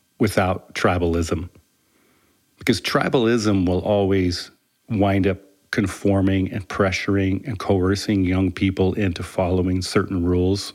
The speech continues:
for certain ends that aren't necessarily that healthy. A tribe doesn't necessarily do that. So I think a tribe without tribalism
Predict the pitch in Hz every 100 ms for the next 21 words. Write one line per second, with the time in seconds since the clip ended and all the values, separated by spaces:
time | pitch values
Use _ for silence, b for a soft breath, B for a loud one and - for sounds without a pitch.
0 | _ - 92 - 101 92 90 110 98 98
1 | 92 90 - 90 90 92 - - 90 87
2 | 82 85 87 90 98 95 - _ _ b
3 | b b _ - - - 143 147 160 127
4 | 123 113 98 98 90 - - 85 80 80
5 | 85 85 82 85 - 120 107 131 120 101
6 | - 113 110 95 92 92 - 101 95 92
7 | 87 87 87